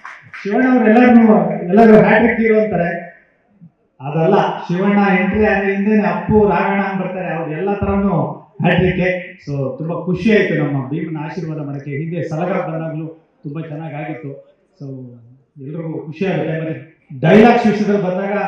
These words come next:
ಇದು ಹಂಡ್ರೆಡ್ ಪರ್ಸೆಂಟ್ ಪೂರಿ ಸಾಗು ಸಿನಿಮಾ ಅಲ್ಲ, ಪೂರಾ ಸ್ವ್ಯಾಗ್ ಸಿನಿಮಾ. ಎಂಜಾಯ್ ಮಾಡ್ತೀರಾ. ಮತ್ತೆ ಥ್ಯಾಂಕ್ಸ್ ಎಷ್ಟು ಹೇಳಿದ್ರು ಸಾಲಲ್ಲ ವಿಜಯ್ಗೆ. ಯಾಕೆಂದ್ರೆ ನಮ್ಮ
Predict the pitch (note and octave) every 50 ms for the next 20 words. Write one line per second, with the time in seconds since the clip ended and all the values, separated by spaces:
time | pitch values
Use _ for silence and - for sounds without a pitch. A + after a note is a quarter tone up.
0 | - - - - - _ _ _ _ - D#3+ D#3 E3 D#3+ E3 G3+ G3+ F3 - G3+
1 | - - F#3 E3+ - - - G3+ A3 A3 G#3 - - F3+ F3+ F3+ F#3 - F3 E3+
2 | E3+ E3+ E3 E3 E3+ E3 D#3+ - F#3 G3+ G#3 G#3 G3+ G3+ - - F3 E3+ - D3
3 | - - F#3+ F3+ F3 F3+ - - - - - _ _ _ _ _ D#3 D3 D3+ E3
4 | F3 G3+ G3 F#3 F3+ F3+ F3+ F3+ F3+ F3+ F#3+ G3 G3 - - - - - _ _
5 | _ - C#3 - - G3+ G3+ G3 F#3+ F3 E3 - - - - - _ _ _ _
6 | _ _ - F#3+ G#3 A#3+ C4 C4 A3 - A3 G#3+ G#3+ G#3+ - B3+ B3 B3 B3 B3
7 | A#3 - - G#3 G#3+ A#3 A#3 A3+ F#3+ - E3+ D#3+ D#3+ E3 D#3+ G#3+ G#3+ G3 F3+ F3
8 | F3 - - - - - G#3 G#3 G3 F#3 F3 - - - - _ _ _ - C#3
9 | D#3 F3 G#3 A3 A3